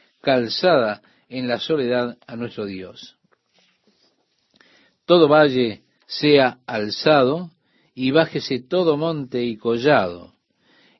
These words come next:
y lo torcido se enderece, y lo áspero se allane. Sí, el Señor allanará todo, llenará los valles y bajará los montes, enderezará los caminos torcidos y suavizará las cosas.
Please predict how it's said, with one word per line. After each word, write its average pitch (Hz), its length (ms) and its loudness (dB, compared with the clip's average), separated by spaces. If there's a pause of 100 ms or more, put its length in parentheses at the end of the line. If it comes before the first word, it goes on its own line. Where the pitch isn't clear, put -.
y 147 160 0
lo 143 140 4
torcido 160 500 0
se 139 220 0
enderece, 131 640 0 (380)
y 139 140 6
lo 127 200 10
áspero 131 400 0
se 113 180 0
allane. 95 540 -2 (1040)
Sí, - 480 0
el 143 180 0
Señor 143 600 2
allanará 117 640 2
todo, 95 400 0 (540)
llenará 143 480 6
los 143 120 6
valles 123 640 2 (140)
y 131 160 0
bajará 127 400 2
los 123 160 0
montes, 101 640 -2 (480)
enderezará 151 680 4
los 160 180 4
caminos 147 420 0
torcidos 113 720 0 (100)
y 170 380 -2
suavizará 120 760 0
las 113 160 -4
cosas. - 680 -12